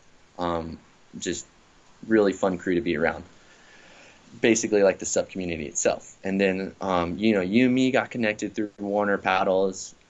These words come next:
and I, I love their paddles. I have a few hanging up behind me right now.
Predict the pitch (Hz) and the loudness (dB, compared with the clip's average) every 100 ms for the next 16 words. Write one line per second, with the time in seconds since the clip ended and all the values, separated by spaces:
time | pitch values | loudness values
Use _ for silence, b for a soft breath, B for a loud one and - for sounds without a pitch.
0 | - 87 85 85 87 - - - 90 80 | -6 -2 -2 -2 -4 -8 -18 -6 -4 -4
1 | - - _ _ 90 92 90 80 - _ | -8 -20 _ _ -4 -2 -2 -8 -18 _
2 | _ _ - _ - - - - _ - | _ _ -20 _ -20 -20 -18 -20 _ -8
3 | 98 104 101 95 95 92 87 87 87 82 | 2 4 4 4 0 2 2 2 0 -2
4 | - 85 82 - 82 - 104 101 101 101 | -8 -10 -8 -8 -8 -4 -2 -2 0 -2
5 | 98 95 92 98 92 90 87 92 104 107 | 0 0 0 -2 0 0 0 0 0 2
6 | 104 101 107 | 2 0 -4